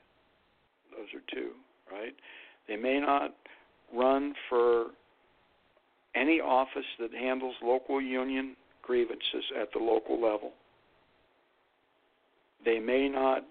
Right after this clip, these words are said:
vote to ratify an agreement, and they may not vote for any office in the bargaining unit. So those are five things,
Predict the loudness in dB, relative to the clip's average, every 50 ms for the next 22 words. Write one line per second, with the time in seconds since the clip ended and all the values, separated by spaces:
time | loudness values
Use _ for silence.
0 | -4 2 4 4 4 4 0 -4 -12 _ _ _ _ _ _ _ _ _ _ _
1 | -6 -6 -4 0 2 2 4 2 2 0 -2 -4 -2 -2 -2 -2 -4 -6 -8 -12
2 | -18 _ _ _ _ _ _ _ _ _ _ _ _ _ _ _ _ _ _ _
3 | _ _ _ _ _ _ _ _ _ _ _ _ _ _ _ _ _ _ _ _
4 | _ _ _ _ _ _ _ _ _ _ _ _ _ _ -8 -8 -6 -6 -6 -6
5 | -6 -6 -6 -6 -8 -10 -12 -16 _ _ _ _ -20 -20 -20 -20 -20 _ _ -4
6 | -4 -2 -2 -4 -4 -2 0 2 2 2 2 2 2 0 -2 0 2 4 4 4
7 | 4 2 -4 _ _ _ _ _ _ _ _ _ _ _ _ _ _ _ _ _
8 | _ _ _ _ _ _ _ _ _ _ _ _ _ _ _ _ _ _ _ _
9 | _ _ _ _ -4 0 2 4 4 4 2 0 -2 -2 -2 -4 -4 -2 -2 0
10 | 0 0 0 0 -2 -2 -2 -4 -6 -8 -12 _ _ _ _ _ _ _ _ _
11 | _ -6 -4 -4 -4 0 2 2 4 2 2 -2 -4 -6 -6 -8 -6 -6 -8 -8
12 | -10 -14 -20 _ _ _ _ _ -20 -20 -20 -20 -20 -20 _ _ _ _ _ -12
13 | -8 -6 -4 -2 0 0 0 2 2 2 2 0 -2 -6 -4 0 0 2 4 2
14 | 2 0 -4 -8 -10 -10 -10